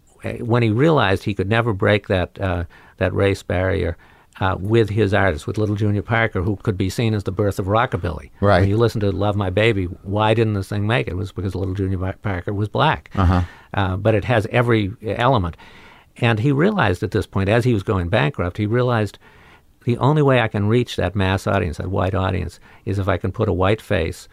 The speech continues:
Speaker 1: find a white man with a Negro sound, but much more important, the Negro feel,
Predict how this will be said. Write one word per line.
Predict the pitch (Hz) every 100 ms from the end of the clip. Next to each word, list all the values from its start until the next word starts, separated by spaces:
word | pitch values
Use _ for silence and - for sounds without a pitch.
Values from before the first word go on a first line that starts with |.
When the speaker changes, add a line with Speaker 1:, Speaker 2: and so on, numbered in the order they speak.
| - - -
Speaker 1:
find | _ 113 107 104
a | 98
white | 90 95 110
man | 110 104 98
with | 92 92
a |
Negro | 98 117 110 95
sound, | 117 113 98
but | 90 -
much | 107 139 -
more | 139 117
important, | - 120 95 95
the | 110
Negro | 104 92
feel, | - 127 87 73